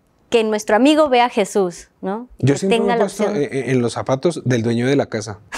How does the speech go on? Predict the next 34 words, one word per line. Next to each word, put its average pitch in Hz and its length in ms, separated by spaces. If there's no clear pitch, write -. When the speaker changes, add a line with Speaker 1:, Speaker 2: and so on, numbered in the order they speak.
Speaker 1:
<laughs> 311 480
¿Quién 311 160
me 311 100
va 302 80
a - 20
reparar 233 420
el 240 60
Speaker 2:
¿Quién 147 200
Speaker 1:
techo? 170 120
Speaker 2:
me - 60
va - 20
a 208 60
reparar 220 360
el 190 200
techo? - 360
O 170 40
sea, 127 160
Speaker 1:
Claro. 160 280
Speaker 2:
Jesús 151 300
va 196 140
a - 20
reparar 196 300
el 165 120
techo, 180 260
Speaker 1:
Ya 226 80
Speaker 2:
así 226 80
como 185 160
Speaker 1:
sé. 156 60
Speaker 2:
dice 147 140
el 170 60
paralítico, 160 500
pero 143 160
no 151 60
importó. 160 500